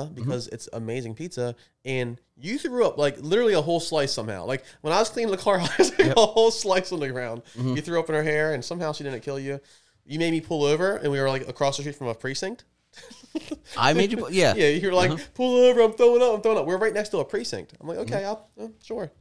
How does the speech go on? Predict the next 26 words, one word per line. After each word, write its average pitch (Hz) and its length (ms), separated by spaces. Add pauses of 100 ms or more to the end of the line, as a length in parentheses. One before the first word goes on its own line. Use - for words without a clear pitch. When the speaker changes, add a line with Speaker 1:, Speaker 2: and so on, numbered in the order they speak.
Speaker 2:
I'll 165 80
Speaker 1:
Okay. 185 100
Speaker 2:
throw 196 120
up. 196 160
I - 40
mean, 185 80
Speaker 1:
Yeah. 190 60
Speaker 2:
I'll 196 80
pull 196 180
over 190 140
so 185 100
you 185 80
can 156 220 (400)
throw 151 280
up 160 160
on 151 120
Speaker 1:
The 147 160
rest 139 240
of 135 80
the 143 60
Speaker 2:
alcohol 139 260
Speaker 1:
pizza. 135 160
Speaker 2:
and 123 100
pizza." 123 420
Speaker 1:
Right. 107 300 (340)
Yeah. 160 180